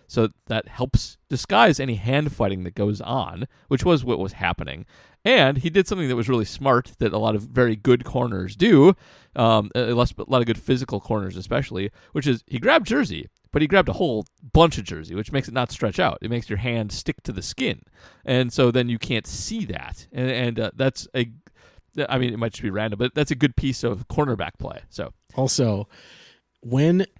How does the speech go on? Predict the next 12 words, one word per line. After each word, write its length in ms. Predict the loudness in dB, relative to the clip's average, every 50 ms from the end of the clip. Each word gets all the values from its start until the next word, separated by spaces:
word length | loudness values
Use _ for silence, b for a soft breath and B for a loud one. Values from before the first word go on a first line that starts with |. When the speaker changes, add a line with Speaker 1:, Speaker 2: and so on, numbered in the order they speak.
| -4 -2
Speaker 2:
the 100 | 0 2
wide 340 | 2 2 2 2 2 2
receiver 480 | 2 2 2 2 2 2 2 2 0 0
initiates 600 | 0 -2 0 2 2 2 0 0 -2 -2 -2 -4
contact 560 | -6 -6 -6 -4 -4 -4 -4 -6 -6 -6 -6 -6
at 60 | -6
the 80 | -6 -4
top 260 | -4 -4 -4 -2 0
of 60 | 0
their 140 | 2 2 2
route, 300 | 2 0 0 0 -2 -2
Speaker 1:
Mm-hmm. 200 | -4 -6 -6